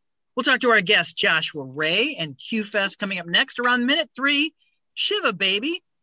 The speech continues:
Around minute nine, more about Q Fest. Around minute twenty-three, Voyagers. Around minute thirty-two, Thunder Force.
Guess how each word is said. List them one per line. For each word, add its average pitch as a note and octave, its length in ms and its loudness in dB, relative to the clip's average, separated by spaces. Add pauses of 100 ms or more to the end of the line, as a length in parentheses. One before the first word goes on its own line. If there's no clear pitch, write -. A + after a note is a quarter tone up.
(340)
Around G#3+ 220 0
minute G#3+ 180 0
nine, A3 240 0
more A3+ 200 -2
about G3 220 -4 (100)
Q G#3 200 -12
Fest. A#3 320 -2
Around A3 200 0
minute A#3+ 220 0
twenty-three, A3 600 -2
Voyagers. F3+ 840 -4 (260)
Around A3+ 280 4
minute C4+ 220 2 (100)
thirty-two, B3+ 640 -2 (320)
Thunder F#3+ 420 0
Force. D#3 640 -6